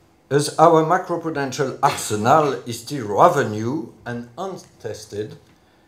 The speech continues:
uncertainty remains on the quantitative magnitude of the effects of our interventions.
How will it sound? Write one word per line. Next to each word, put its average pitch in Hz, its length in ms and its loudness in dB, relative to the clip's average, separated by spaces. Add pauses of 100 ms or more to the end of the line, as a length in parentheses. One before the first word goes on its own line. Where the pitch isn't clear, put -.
(260)
uncertainty 147 800 2
remains 117 800 -8 (100)
on 123 160 -12
the 123 160 -10
quantitative 127 880 -6
magnitude 107 800 -2 (480)
of 107 180 -2
the 107 80 -10
effects - 560 -12 (200)
of 104 220 -10 (200)
our 104 300 -4
interventions. 95 920 -6